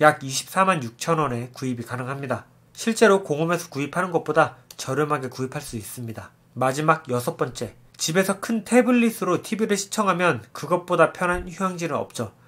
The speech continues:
레노버 피 십일 태블릿 제품을 이번에 저렴하게 구입해 보시는 건 어떨까요? 안드로이드 오에스 텐, 십일 인치의 엘시디 디스플레이, 투케이 고화질 디스플레이,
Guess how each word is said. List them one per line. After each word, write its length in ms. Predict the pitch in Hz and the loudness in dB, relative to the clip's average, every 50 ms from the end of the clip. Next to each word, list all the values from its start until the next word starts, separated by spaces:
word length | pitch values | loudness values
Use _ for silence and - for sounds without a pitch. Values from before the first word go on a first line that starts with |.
| _ - | _ -2
레노버 580 | 139 147 151 175 165 156 160 170 170 - - - | -2 0 2 2 6 8 8 6 6 4 -2 -2
피 380 | - 233 226 220 233 247 - - | 0 0 0 0 -2 -6 -10 -10
십일 480 | - - - 180 170 156 127 101 - - - _ _ - | -10 -8 -6 -4 -2 -2 -2 -2 -4 -10 -20 _ _ -8
태블릿 420 | - 208 190 208 208 202 190 196 | -6 -4 -2 0 0 -2 -2 -4
제품을 680 | - 143 131 131 - - 180 165 147 143 156 175 190 208 | -6 -8 -10 -8 -8 -6 -4 -2 -2 -2 -4 -4 -6 -8
이번에 320 | - 139 147 165 175 165 160 | -10 -4 0 2 2 2 0
저렴하게 580 | - - 143 156 170 170 170 170 160 165 160 | 0 -2 0 0 2 2 2 2 2 0 -2
구입해 420 | 160 - 143 143 147 - - 151 147 | -2 -2 -4 -4 -2 -2 -4 -2 -2
보시는 280 | 139 127 135 131 127 | -2 -4 -6 -6 -6
건 160 | 123 123 117 - | -6 -6 -8 -6
어떨까요? 600 | - 110 113 - 135 131 127 - 123 117 110 101 - _ _ _ _ _ | -8 -10 -6 -4 -6 -6 -4 -4 -6 -6 -6 -8 -12 _ _ _ _ _
안드로이드 440 | - 139 156 160 190 190 196 196 185 | -2 -2 0 2 4 4 4 4 4
오에스 400 | 175 147 139 147 151 151 - - - | 2 2 2 2 2 0 -2 -8 -6
텐, 300 | - 185 170 135 107 - - - _ | -2 0 0 0 -2 -6 -14 -20 _
십일 360 | - - - 196 202 214 190 | -14 -10 -6 -2 0 0 2
인치의 460 | 196 190 165 - - 151 147 151 - - | 0 -2 -2 -2 0 0 0 0 -2 -4
엘시디 800 | 131 131 139 135 - - 156 143 135 143 143 147 160 180 180 - | -4 -4 -2 -4 -4 -6 -8 -8 -6 -6 -6 -6 -6 -8 -12 -14
디스플레이, 640 | - - - 135 - - - - 135 127 113 101 - - - - - - - _ | -14 -12 -12 -12 -12 -12 -8 -4 -2 -2 -2 -4 -8 -12 -20 -20 -20 -20 -20 _
투케이 580 | - - - - - 220 202 190 196 202 196 - | -16 -16 -16 -4 0 2 4 4 2 0 -4 -8
고화질 460 | - - 147 143 143 139 147 139 139 | -2 4 4 6 6 4 0 -4 -4
디스플레이, 640 | - - 131 123 - - - - 143 131 120 107 | -6 -6 -8 -8 -10 -12 -14 -8 -6 -4 -4 -4